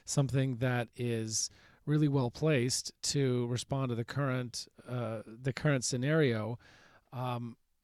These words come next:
the issue is, actually, I talked to a couple of people with a, with a, with a related issue, is that all of the competitors are getting in, people who maybe didn't, maybe did it in person before. Now they're all saying that they have this live option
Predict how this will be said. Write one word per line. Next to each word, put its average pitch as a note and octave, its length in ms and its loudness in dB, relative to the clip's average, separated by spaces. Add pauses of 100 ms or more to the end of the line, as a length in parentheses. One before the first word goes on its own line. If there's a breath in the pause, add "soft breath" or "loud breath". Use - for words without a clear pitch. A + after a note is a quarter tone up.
(520)
the D#3 240 4
issue E3+ 320 6
is, E3 260 10
actually, D#3 240 4
I D#3 40 6
talked D#3 200 0
to D3 60 4
a - 20 2
couple D3+ 200 4
of C#3 60 2
people C3+ 300 0
with B2 220 0
a, A#2+ 180 4
with B2 180 0
a, A#2 240 0
with B2+ 140 0
a C3 60 2
related B2+ 480 2
issue, A#2+ 440 0 (480)
is C#3 220 -2
that C#3+ 220 4 (100)
all D#3 580 2
of C3+ 560 -2 (140)
the A#2+ 460 0
competitors B2+ 760 4
are A#2+ 200 0
getting C3 320 0
in, A2+ 260 -2
people D3 260 0
who C#3 80 4
maybe C3+ 300 4
didn't, D#3+ 300 2 (200)
maybe C3+ 360 2
did B2+ 160 6
it G#2+ 100 0
in G#2+ 100 0
person E3 360 4
before. D3 360 6
Now C3 160 4
they're C3+ 140 6
all D#3 140 8
saying B2 320 2
that G#2+ 100 -4
they A2+ 80 2
have A2+ 180 0
this A2+ 220 -4
live A2+ 240 -2
option A#2+ 500 -4